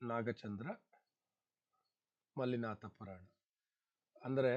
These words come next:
ರಿವೈಸ್ಡ್ ಕೀ ಆನ್ಸರ್ ಅಲ್ಲಿ ಬದಲಾವಣೆ ಮಾಡಿದ್ದಾರೆ. ಎ ಮತ್ತು ಡಿ ಎರಡು ಸರಿ ಅಂತ. ಇದೊಂದು ಪ್ರಶ್ನೆ. ಆಮೇಲೆ ನಿಮಗೆ ಇನ್ನೊಂದು ಪ್ರಶ್ನೆ ಡೌಟ್ ಇತ್ತು,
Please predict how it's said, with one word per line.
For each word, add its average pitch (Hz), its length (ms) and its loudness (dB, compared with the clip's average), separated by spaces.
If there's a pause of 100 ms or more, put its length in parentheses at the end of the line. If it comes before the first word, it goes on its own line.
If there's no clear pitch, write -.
(340)
ರಿವೈಸ್ಡ್ 135 480 4
ಕೀ 139 140 4
ಆನ್ಸರ್ 123 300 2
ಅಲ್ಲಿ 127 160 0
ಬದಲಾವಣೆ 120 560 0
ಮಾಡಿದ್ದಾರೆ. 107 540 -12 (2750)
ಎ 139 40 6
ಮತ್ತು 131 560 -2 (120)
ಡಿ 117 140 4 (160)
ಎರಡು 110 300 0
ಸರಿ 101 280 -10
ಅಂತ. 92 280 -16 (1120)
ಇದೊಂದು 135 260 4
ಪ್ರಶ್ನೆ. 113 520 -4
ಆಮೇಲೆ 151 260 0
ನಿಮಗೆ 143 280 2
ಇನ್ನೊಂದು 156 280 2
ಪ್ರಶ್ನೆ 156 340 -2
ಡೌಟ್ 127 280 0
ಇತ್ತು, - 220 -8